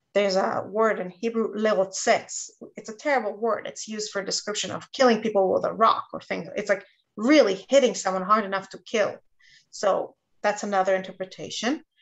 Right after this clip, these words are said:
Another interpretation, um, which has very nice kind of shadow later in the story, and we'll come to this again later, is running,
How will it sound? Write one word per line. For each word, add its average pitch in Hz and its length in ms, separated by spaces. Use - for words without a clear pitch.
Another 285 360
interpretation, 196 1000
um, 185 420
which 214 160
has 226 160
very 247 240
nice 214 260
kind 190 180
of 180 140
shadow 202 680
later 202 380
in 180 120
the 185 60
story, 190 420
and 175 140
we'll - 100
come - 380
to - 160
this - 380
again 185 360
later, 214 220
is 185 420
running, 214 520